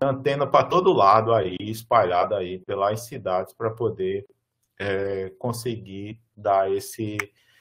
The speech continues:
suprimento das necessidades.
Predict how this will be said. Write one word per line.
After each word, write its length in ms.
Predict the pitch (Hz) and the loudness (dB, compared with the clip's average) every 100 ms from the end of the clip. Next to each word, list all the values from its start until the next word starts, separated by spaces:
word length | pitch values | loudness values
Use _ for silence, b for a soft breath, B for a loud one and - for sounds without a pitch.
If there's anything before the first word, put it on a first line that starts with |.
| _ | _
suprimento 1300 | - - 117 117 120 98 95 98 98 110 104 104 - - - | -16 -8 -6 -4 -4 -4 -6 -10 -10 -8 -6 -10 -14 -20 -14
das 300 | - 92 90 | -4 -2 -2
necessidades. 960 | 107 101 110 107 147 117 87 - - | -6 -10 -12 -12 -4 0 0 -4 -20